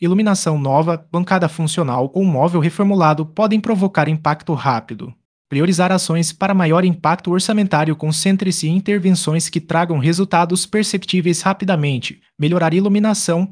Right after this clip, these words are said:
selar infiltrações, revisar encanamentos e adaptar o uso de hidráulica.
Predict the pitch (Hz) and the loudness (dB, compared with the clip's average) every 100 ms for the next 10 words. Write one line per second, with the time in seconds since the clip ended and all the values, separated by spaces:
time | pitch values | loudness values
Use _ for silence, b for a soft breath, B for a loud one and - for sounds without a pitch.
0 | B B - 170 170 190 220 214 190 - | B B -2 0 2 0 -2 -2 -2 0
1 | 156 110 - - b b 196 196 175 170 | -4 -4 -8 -12 b b 0 2 2 0
2 | 165 180 170 165 165 160 - b 202 220 | 0 0 2 2 0 -4 -6 b 0 0
3 | 208 - 165 180 180 196 175 170 131 107 | 0 -2 -2 0 0 0 0 0 0 -2
4 | - - - | -6 -16 -20